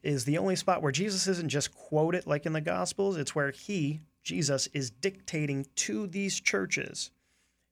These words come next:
"Here's what's good, here's what's bad, watch out for this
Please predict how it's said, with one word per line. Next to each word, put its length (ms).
"Here's 340
what's 180
good, 420
here's 380
what's 180
bad, 500
watch 320
out 160
for 180
this 500